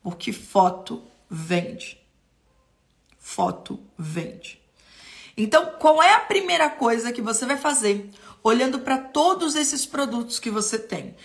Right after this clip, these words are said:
Primeira coisa é abençoar eles. Porque quando vocês fazem a cagada de comprar o produto errado, ai meu Deus, eu não posso falar isso. Porque quando vocês fazem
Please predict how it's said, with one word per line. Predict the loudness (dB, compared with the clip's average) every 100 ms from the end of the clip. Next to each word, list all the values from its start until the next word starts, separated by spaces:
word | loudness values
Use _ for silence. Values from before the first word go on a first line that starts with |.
| -20 -4
Primeira | 2 4 4
coisa | 4 4 6
é |
abençoar | 4 2 0 0 0 0 0
eles. | -2 -2 -6
Porque | -4 0
quando | 2 2
vocês | 2 0 0 0
fazem | 0 0 -2
a |
cagada | -2 -2 -2 2 2 2 -2
de | -4
comprar | -4 -6 0 -2
o |
produto | 0 -6 -6 -8
errado, | -8 -6 -6
ai |
meu | -6 -8
Deus, | -10 -10
eu |
não | -10
posso | -10 -10
falar | -10 -10 -12
isso. | -16 -16 -20 -18 -16 -10
Porque | -6 -2 -2
quando | 2 0 2
vocês | -2 -2 -2 2
fazem | 4 4 2 -4